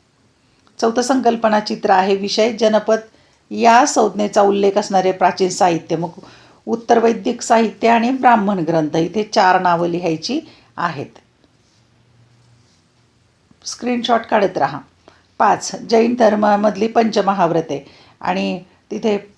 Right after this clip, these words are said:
प-, पार्श्वनाथाची आणि वर्धमान महावीर. आता हे विद्यार्थ्यांनी उत्तर लिहिलेले आहेत, बरोबर असतील कदाचित किंवा चेक करून घ्या. या चौकटीमध्ये पाच, एक, दोन, तीन, चार, पाच चौकटीत पाच उत्तरं लिहायची आहेत. जैन धर्माची पंचमहाव्रते,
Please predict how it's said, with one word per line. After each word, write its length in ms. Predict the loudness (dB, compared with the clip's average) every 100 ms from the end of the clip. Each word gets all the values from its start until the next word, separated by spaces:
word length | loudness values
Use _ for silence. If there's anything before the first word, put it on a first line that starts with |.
| _
प-, 260 | 0 2 2
पार्श्वनाथाची 880 | 2 4 4 2 0 0 0 0 2
आणि 180 | 2
वर्धमान 480 | 2 0 2 0 0
महावीर. 360 | 0 0 0 -2
आता 160 | -4
हे 120 | -2 -2
विद्यार्थ्यांनी 580 | -4 -2 -2 -2 -6
उत्तर 320 | -6 -6 -6 -4
लिहिलेले 340 | -4 -2 -2
आहेत, 120 | -2 -2
बरोबर 360 | -4 -2 -2 -4 -8
असतील 340 | -12 -10 -8
कदाचित 360 | -4 -4 -6 -8 -14 -20 -20 _
किंवा 160 | -4 -2
चेक 360 | 0 0 0 0
करून 280 | 0 -2
घ्या. 220 | -4 -6 -8 -12 _ _ _ _ -8
या 120 | 0
चौकटीमध्ये 540 | 0 0 -2 -2 -2
पाच, 460 | -2 -2 -2 -4 -12 -16 _ _ -6
एक, 220 | -4 -2
दोन, 180 | -4 -4
तीन, 200 | -6 -4
चार, 160 | -2
पाच 280 | -2 -2 -2
चौकटीत 340 | -4 -4 -8 -4
पाच 220 | -2 -2 -6
उत्तरं 280 | -6 -4
लिहायची 540 | -4 -4 -4 -6 -6 -8 -10 -20 _
आहेत. 260 | -6 -6 -6 -12 _ _ _ _ _ -16 -4
जैन 220 | -2 -2
धर्माची 440 | -4 -4 -8 -10
पंचमहाव्रते, 840 | -8 -8 -6 -6 -4 -4 -6 -8